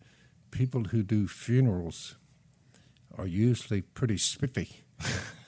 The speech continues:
They dress up. They're pretty. These funeral home guys, they seem to be kinda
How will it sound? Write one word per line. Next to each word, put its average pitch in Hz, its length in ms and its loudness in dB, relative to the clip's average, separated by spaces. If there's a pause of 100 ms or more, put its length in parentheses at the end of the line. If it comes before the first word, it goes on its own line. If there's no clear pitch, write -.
(120)
They 104 120 0
dress 120 440 0
up. 127 140 4 (640)
They're 101 120 0
pretty. 117 400 4 (440)
These 104 180 0
funeral 143 300 4
home 104 260 2
guys, 101 380 2
they 113 140 0
seem 120 280 2
to 98 60 0
be 113 160 2
kinda 113 440 0